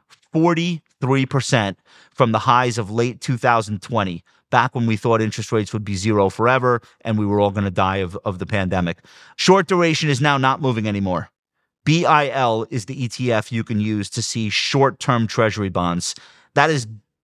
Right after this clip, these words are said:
done moving. And so all of the action this past month is in the long end. Remember how I started this off? I told you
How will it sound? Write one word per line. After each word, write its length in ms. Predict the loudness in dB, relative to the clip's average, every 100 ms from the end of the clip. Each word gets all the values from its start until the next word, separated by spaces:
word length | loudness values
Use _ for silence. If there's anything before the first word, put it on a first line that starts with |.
| _
done 260 | 2 4 4
moving. 480 | 4 2 2 -2 -4 _ -20 _ -2
And 160 | 0
so 160 | 2 0
all 340 | 2 4 4
of 80 | 2
the 140 | 2 0
action 340 | 0 -2 -4
this 140 | -4
past 280 | -2 -2 0
month 220 | -2 -2
is 80 | -2
in 80 | 0
the 60 | 2
long 280 | 2 2
end. 140 | 0 0
Remember 360 | 2 2 2
how 160 | 0 0
I 60 | 0
started 380 | 2 0 0
this 140 | -4 0
off? 240 | 0 0
I 100 | -2
told 320 | -2 0 0
you 200 | -2 -6